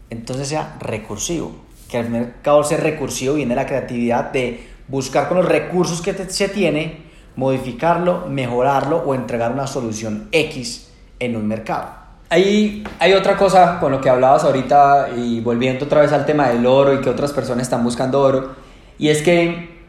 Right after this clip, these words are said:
Speaker 2: yo creo que en un lugar, y otra cosa que sucede mucho es que ves a tu competidor como un enemigo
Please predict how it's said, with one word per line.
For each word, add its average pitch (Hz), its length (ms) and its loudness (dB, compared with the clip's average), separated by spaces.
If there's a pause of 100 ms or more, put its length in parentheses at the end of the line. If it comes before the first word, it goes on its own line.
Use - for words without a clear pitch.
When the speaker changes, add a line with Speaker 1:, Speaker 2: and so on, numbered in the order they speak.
(340)
Speaker 2:
yo 151 200 0
creo 185 240 6
que 151 240 2
en 156 80 -2
un 156 160 0
lugar, 170 580 4 (120)
y 131 100 0
otra 127 280 2
cosa 160 200 -2
que 147 120 -4
sucede 120 360 -2
mucho 147 380 0
es 131 100 -2
que 147 360 -2 (560)
ves 160 260 4
a 185 100 4
tu 180 100 0
competidor 135 540 2
como 160 160 0
un 147 80 0
enemigo 147 600 0